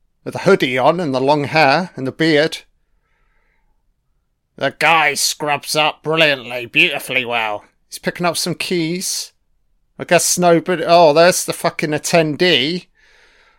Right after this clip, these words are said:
Uh, maybe ju-, hey, you can't just steal my fucking key. Mister Depp, come back. Oh, he's out of control yet again.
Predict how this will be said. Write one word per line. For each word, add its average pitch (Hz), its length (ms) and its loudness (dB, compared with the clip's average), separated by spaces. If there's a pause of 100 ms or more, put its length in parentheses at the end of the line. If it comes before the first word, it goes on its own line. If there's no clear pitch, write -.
(840)
Uh, 127 560 4
maybe 135 400 0
ju-, - 300 -4 (520)
hey, 170 540 2 (240)
you - 100 -14
can't 185 320 2
just 180 200 -2
steal 180 400 2
my 160 180 0
fucking 160 540 -4
key. 160 420 2
Mister 190 400 -2
Depp, 175 560 0
come 190 300 0
back. - 800 0
Oh, 131 140 -4
he's 135 200 -2
out 147 160 6
of - 80 -8
control 156 600 4
yet 147 200 0
again. 170 500 0